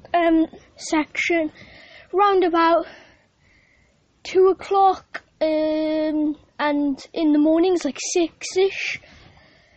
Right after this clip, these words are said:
So, and I do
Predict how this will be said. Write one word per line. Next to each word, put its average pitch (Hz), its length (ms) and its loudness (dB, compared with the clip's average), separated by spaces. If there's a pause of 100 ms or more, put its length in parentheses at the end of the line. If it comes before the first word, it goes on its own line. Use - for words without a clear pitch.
(200)
So, 269 520 -2 (400)
and 302 340 0 (100)
I 311 140 0
do 370 420 2